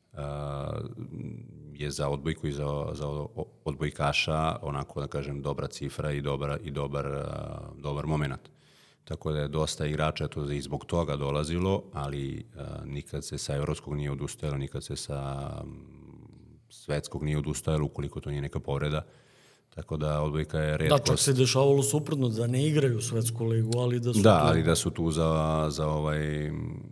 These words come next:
Speaker 1: za, za, da kažem, jača i, i važnija prvenstva. Tako da je, eto, da kažem, odbojka uz vaterpolo, a,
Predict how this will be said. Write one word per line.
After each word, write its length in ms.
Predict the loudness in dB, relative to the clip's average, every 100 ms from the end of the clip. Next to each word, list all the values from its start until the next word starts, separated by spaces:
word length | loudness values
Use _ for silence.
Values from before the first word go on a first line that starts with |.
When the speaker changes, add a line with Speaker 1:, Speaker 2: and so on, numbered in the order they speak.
| -12
Speaker 1:
za, 520 | -8 -4 -2 -2 -4 -6 -6 -6
za, 220 | -6 -8 -8 -10 -8
da 60 | -6
kažem, 300 | -6 -4 -2
jača 500 | 0 0 0 -2 0
i, 100 | -2
i 400 | -4 -6 -6 -4
važnija 360 | 0 0 0 -2
prvenstva. 500 | -4 -4 -6 -10 -20 _ _ _ _ _ _ _ -20 -10
Tako 240 | -10 -6
da 100 | -4 -2
je, 120 | -2
eto, 160 | -2
da 60 | -4
kažem, 320 | -4 -6 -4
odbojka 340 | -2 -2 -2 -2
uz 140 | 0
vaterpolo, 920 | 0 2 0 0 0 2 2 2 0
a, 400 | -4 -4 -4 -6